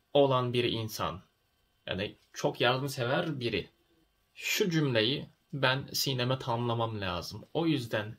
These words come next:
is diyoruz burada. She is a very helpful person veya you are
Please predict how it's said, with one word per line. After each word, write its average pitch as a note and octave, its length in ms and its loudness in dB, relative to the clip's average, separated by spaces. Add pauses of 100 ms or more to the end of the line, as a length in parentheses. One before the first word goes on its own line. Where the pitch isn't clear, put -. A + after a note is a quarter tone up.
(100)
is A2 520 -2 (240)
diyoruz G2+ 420 -6
burada. F2+ 360 -10 (720)
She - 280 4
is B2 720 4
a G#2+ 220 -4
very D3+ 300 4
helpful C#3 600 2 (340)
person - 560 2 (360)
veya G2+ 340 0
you C3 520 2
are A2 340 6